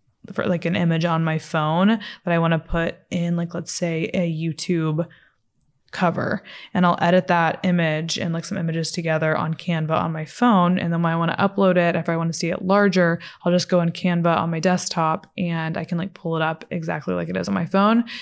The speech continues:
and then save it to my computer and then upload it to YouTube. So I really like Canva for that, that I can use in my phone on the go or on my desktop.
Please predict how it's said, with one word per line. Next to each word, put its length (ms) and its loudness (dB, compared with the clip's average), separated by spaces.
and 120 2
then 80 0
save 220 0
it 60 0
to 100 -4
my 80 0
computer 380 -2
and 180 -2
then 200 -6
upload 260 -4
it 160 -2
to 140 -4
YouTube. 400 -2
So 280 2
I 120 2
really 180 6
like 160 2
Canva 420 2
for 100 0
that, 160 4
that 100 0
I 40 -2
can 140 -2
use 140 -2
in 60 0
my 120 -4
phone 500 0
on 120 -2
the 80 -2
go 460 6
or 140 0
on 140 2
my 80 4
desktop. 680 0